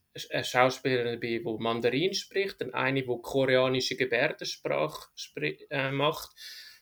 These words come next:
dann ein, eine, die nur Japanisch redet und die verstehen sich alle gegenseitig nicht, dann müssen aber ein Theaterstück proben und jedes Mal, wenn sie fertig geredet haben,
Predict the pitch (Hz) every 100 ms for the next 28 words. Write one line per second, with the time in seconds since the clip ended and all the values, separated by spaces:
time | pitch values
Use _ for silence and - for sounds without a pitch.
0 | - 139 135 131 131 - 139 139 123 127
1 | 127 127 120 - 127 175 196 - 151 190
2 | - - 135 151 156 - 170 165 - 156
3 | 165 160 147 139 - 143 135 - 143 147
4 | 131 139 135 131 127 - 127 139 156 -
5 | 151 - - 127 135 131 131 151 156 139
6 | 127 - 135 135 - - 143 147 - 123